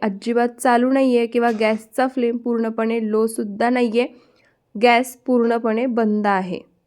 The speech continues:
तर इथे सर्व मसाले, सर्व साहित्य मी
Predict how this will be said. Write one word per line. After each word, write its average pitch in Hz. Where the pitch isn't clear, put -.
तर 269
इथे 294
सर्व 269
मसाले, 254
सर्व 233
साहित्य 247
मी 226